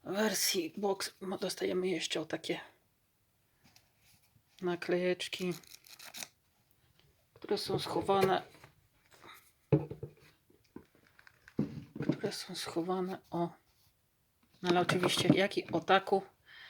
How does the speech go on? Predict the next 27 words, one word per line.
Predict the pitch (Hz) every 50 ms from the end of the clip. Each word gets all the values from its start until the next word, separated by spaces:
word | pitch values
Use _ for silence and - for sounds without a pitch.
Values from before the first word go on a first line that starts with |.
| - - _
jaki | 190 196 - - 180
fan | - - 196 185
mangi, | 180 175 180 175 175 170 170 175 170 - _
otaku | 160 - 160 151 - -
nie | 151 156 151 151
jestem, | 147 147 - - 151 143
od | 147
razu | - 135 143 156 160
powiem, | - - 139 147 170 196 233
ale | - 175 170
jaki | 185 190 - - -
fan | - 180 165
mangi, | 165 175 175 170 175 165 165 165 165 - _ _ _ _ - - - - - _ _ _ _ _ -
e, | 147 143
wykorzysta | 151 160 160 - 143 151 156 151 - -
takie | 143 - 147 - - 143
naklejeczki? | 143 139 - - 139 135 135 131 - - -
To | - -
tak, | - 160 160 -
jakby | 156 156 147 143 147 139
fan | - - - 190 180 170 160 156 156 - _ _
Batmana | - - 156 156 - 165 165 170 165 165 151
dostałby | 143 160 160 156 - 156 151 156 165
naklejki, | 156 151 147 - - 170 170 165 160 - 160 151 151 - _ _ _ _ _ _ _ _ _ _ _ _ _ _ _ _ _ _ _ _ _ _ _ _ _ _ _ _ _ _ -
wykorzystałby? | 147 151 - 160 170 165 165 - 175 170 - - - -
Raczej | - 170 156 - - - -
nie. | - - - -